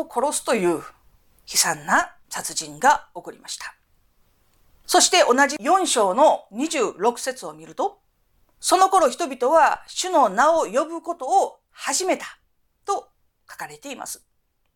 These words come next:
アダムとエバが罪を犯して、この世の中に罪が入り込んでくるようになりました。そしてカインがアベルを殺すという最初の殺人がありました。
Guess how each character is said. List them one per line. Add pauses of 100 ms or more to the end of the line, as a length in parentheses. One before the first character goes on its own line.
(600)
ア
ダ
ム
と
エ
バ
が
罪
を (180)
犯
し
て、 (520)
こ
の
世
の
中
に
罪
が (240)
入
り
込
ん
で
く
る
よ
う
に
な
り
ま
し
た。 (880)
そ
し
て (300)
カ
イ
ン
が (240)
ア
ベ
ル
を
殺
す
と
い
う
最
初
の
殺
人
が (440)
あ
り
ま
し
た。